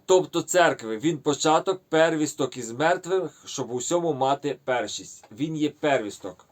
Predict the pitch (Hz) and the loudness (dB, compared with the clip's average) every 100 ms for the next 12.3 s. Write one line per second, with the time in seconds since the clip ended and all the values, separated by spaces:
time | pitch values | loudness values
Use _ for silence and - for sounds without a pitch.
0 | _ 98 87 98 87 _ 73 _ _ _ | _ -20 -16 -14 -14 _ _ _ _ _
1 | _ 147 156 135 113 - 127 123 135 127 | _ -8 -4 -4 -4 -8 -8 -6 -2 -2
2 | 120 123 110 120 113 - 110 117 104 113 | -2 -6 -8 -6 -6 -8 -8 -6 -6 -8
3 | 113 107 107 - 113 135 156 143 143 170 | -8 -8 -12 -14 -10 -6 -6 -6 -8 -4
4 | 165 160 127 - - - 151 156 127 135 | -4 -4 -8 -10 -12 -2 -2 -2 -4 -6
5 | - 127 156 175 143 147 120 _ _ - | -6 -6 -2 -2 0 -4 -6 _ _ -8
6 | 147 139 135 123 110 123 117 117 113 104 | -4 -2 -2 -4 -4 -4 -2 -2 -4 -6
7 | 85 _ _ _ _ _ _ _ - - | -14 _ _ _ _ _ _ _ -12 -2
8 | 151 139 117 127 135 165 147 120 143 135 | 0 0 -2 -2 0 0 0 -2 0 2
9 | 127 123 113 - _ _ _ 82 98 98 | 0 -2 -8 -10 _ _ _ -14 -8 -6
10 | 101 95 107 170 156 143 131 135 120 131 | -6 -8 -8 -6 -6 -8 -6 -4 -2 -4
11 | 127 107 123 143 147 139 123 120 156 110 | -8 -6 -2 -2 -2 -2 -2 -2 -6 -6
12 | 87 98 | -8 -14